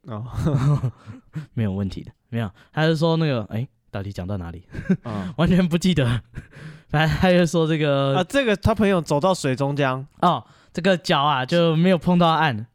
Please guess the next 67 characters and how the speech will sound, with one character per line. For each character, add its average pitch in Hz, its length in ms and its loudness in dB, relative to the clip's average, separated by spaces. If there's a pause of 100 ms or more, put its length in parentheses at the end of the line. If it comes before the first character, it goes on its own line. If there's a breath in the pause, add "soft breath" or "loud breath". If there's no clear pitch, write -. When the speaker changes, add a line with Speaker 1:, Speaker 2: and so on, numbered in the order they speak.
(160)
Speaker 1:
呃， 127 220 -6
Speaker 2:
对， 110 200 -6
没 120 100 -2
有， 120 60 0
没 135 120 4
有， 165 80 4
没 190 60 4
有 185 80 4
碰 190 160 4
到 170 100 2
地。 165 200 0 (120)
Speaker 1:
没， 139 100 -14
碰 202 200 -2
不 180 180 -2
到 196 140 4
底。 151 460 0
Speaker 2:
<laughs> - 60 -20
对 147 120 2
不 131 100 2
起， 107 240 -4
我 101 100 -4
喝 123 140 4
醉 127 240 2
了。 104 80 -2 (360)
<laughs> 190 380 -4
啊， 143 320 0
他 175 140 0
们， 175 180 -2
他 180 100 0
朋 165 140 0
友 151 140 0
就 147 80 0
是， 147 220 0
就 147 180 -4
走 127 160 0
到 123 140 2
河 120 80 2
里， 104 80 2
然 95 100 -2
后 104 60 -2
脚 110 160 -4
就 113 100 -4
没 107 80 -4
有 98 80 -4
碰 92 180 -12
到 92 60 -10
底， - 160 -18 (360 soft breath)
然 - 80 -6
后 117 60 -2
就 123 80 -4
开 123 160 -2
始 107 100 -8
游 92 160 -4
泳。 95 160 -6 (180)
Speaker 1:
哦。 95 340 -10
Speaker 2:
然 104 80 -8
后 120 40 -2
游 123 220 0
一 123 40 -4
阵 123 200 -4
子 101 100 -10
以 98 60 -10
后， 110 160 -8
又 143 140 -2
往 98 200 -4 (140)
就 127 140 -8
是 123 180 -6